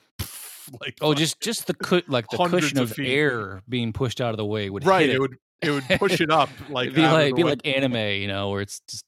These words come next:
Speaker 2: concussive force.
Speaker 1: Right.
Speaker 2: Um,
Speaker 1: All right. So, uh, I think that pre-,
Speaker 2: <laughs>
Speaker 1: we pretty much hit on what we wanted to hit on today. Um, but yeah, obviously, you know, uh, great news to start the week off, uh, with, with the death of,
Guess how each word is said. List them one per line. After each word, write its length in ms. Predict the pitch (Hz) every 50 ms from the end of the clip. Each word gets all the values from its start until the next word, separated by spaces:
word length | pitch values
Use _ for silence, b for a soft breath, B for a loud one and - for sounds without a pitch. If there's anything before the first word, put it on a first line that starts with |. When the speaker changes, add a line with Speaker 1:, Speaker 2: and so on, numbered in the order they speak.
| _
Speaker 2:
concussive 560 | - - 117 110 - - 113 110 - 110 101 90
force. 380 | - - 110 107 104 101 - B B B B B B B B B
Speaker 1:
Right. 320 | 127 120 113 107 104 104 -
Speaker 2:
Um, 80 | - 117
Speaker 1:
All 180 | 107 101 98
right. 220 | 208 185 131 117 110 -
So, 440 | - - 170 160 151 147 147 139 - _ _ _
uh, 340 | 147 147 139 143 143 139 131 -
I 80 | 156 175
think 220 | 165 202 208 -
that 140 | - 175 165 -
pre-, 220 | - 175 156 147 - 139
Speaker 2:
<laughs> 60 | 127
Speaker 1:
we 100 | 107 -
pretty 300 | - - 196 185 - 220
much 200 | 190 190 - -
hit 120 | 180 160
on 140 | 156 147 147
what 160 | 180 180 156
we 100 | 139 139
wanted 220 | 135 135 127 120 117
to 20 |
hit 120 | 117 123
on 200 | 120 113 117 113
today. 380 | 107 - 117 113 113 113 113 107 b b b b b b b b b b
Um, 560 | - 120 120 113 113 113 107 107 110 110 110 -
but 200 | 120 117 95 120
yeah, 240 | 117 107 92 98 - -
obviously, 560 | 117 117 120 123 120 113 - 123 120 113 110
you 100 | 110 107
know, 300 | 107 104 104 107 107 - _ _
uh, 240 | - 117 104 104 104
great 320 | 101 - 117 120 117 -
news 300 | 110 113 113 113 110 - -
to 80 | -
start 260 | 110 - - 107 107 -
the 60 | 107
week 240 | 104 107 107 101 -
off, 500 | 107 101 98 98 95 - - - - - _
uh, 340 | 110 104 95 92 92 92 92 -
with, 160 | 117 113 - _ _
with 140 | 123 113 101
the 140 | - 107 98
death 260 | 92 98 98 - _
of, 160 | 113 101 95